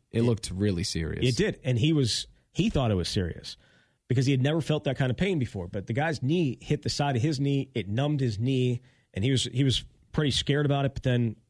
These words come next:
Speaker 2: uh, once it wore off, everything was fine. And, uh, he expects to play this weekend.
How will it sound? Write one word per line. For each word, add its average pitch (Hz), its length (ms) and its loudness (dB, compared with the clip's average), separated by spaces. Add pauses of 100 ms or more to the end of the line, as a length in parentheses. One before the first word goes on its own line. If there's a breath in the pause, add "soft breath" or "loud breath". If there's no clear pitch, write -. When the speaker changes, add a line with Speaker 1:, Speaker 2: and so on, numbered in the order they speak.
(300)
Speaker 2:
uh, 104 280 2
once - 440 -2
it 107 100 -2
wore 117 240 0
off, 117 400 -2
everything 110 240 0
was 98 120 -4
fine. 117 440 0 (420 soft breath)
And, 92 300 -2
uh, 95 160 0
he 113 240 0
expects - 400 -2
to - 80 -8
play 110 280 0
this 95 220 -2
weekend. 117 400 0